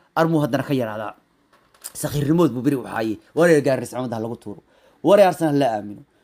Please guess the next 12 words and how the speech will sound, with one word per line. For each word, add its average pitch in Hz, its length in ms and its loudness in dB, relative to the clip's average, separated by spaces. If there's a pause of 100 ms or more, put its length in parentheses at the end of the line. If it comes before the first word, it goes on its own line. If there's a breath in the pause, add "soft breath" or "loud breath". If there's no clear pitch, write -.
(200)
Wareer 202 360 6
dadow 165 280 2
haddaad 151 260 -2 (160)
quusanaynin, 139 460 -2
maxaan 147 200 -2
idin 135 120 -4
samaynaa? 110 460 -6
Wareer 156 280 2
Cagbiyow. 123 480 0 (340)
Haddaadan 170 320 4
weli 175 160 4
quusanaynin, 147 640 0